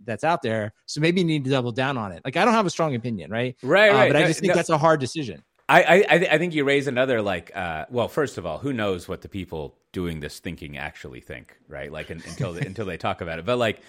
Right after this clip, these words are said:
Speaker 2: you know, to, to, to use it as a, uh, uh, armchair strategist, you know, to, to enter our software-defined talk armchair strategist corner,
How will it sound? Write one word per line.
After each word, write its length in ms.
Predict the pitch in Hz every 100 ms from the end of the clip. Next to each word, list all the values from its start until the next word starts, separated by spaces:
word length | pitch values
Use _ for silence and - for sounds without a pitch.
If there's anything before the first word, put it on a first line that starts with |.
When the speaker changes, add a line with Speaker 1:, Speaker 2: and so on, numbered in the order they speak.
| - _ -
Speaker 2:
you 80 | 151
know, 140 | 127
to, 260 | 104 139 107
to, 200 | - 123 -
to 100 | 131
use 260 | 127 131
it 80 | 123
as 220 | 104 92
a, 240 | 101 90 87
uh, 80 |
uh, 300 | 82 - 90 -
armchair 500 | 95 107 95 110 92
strategist, 800 | - 101 95 90 73 67 - -
you 100 | 87
know, 120 | 76
to, 220 | - 80
to 240 | - - 117
enter 220 | 131 117
our 180 | 101 92
software-defined 680 | - 117 117 98 98 98 95
talk 220 | 95 87
armchair 420 | 95 92 - 87
strategist 560 | - 92 82 76 71 -
corner, 400 | 85 69 58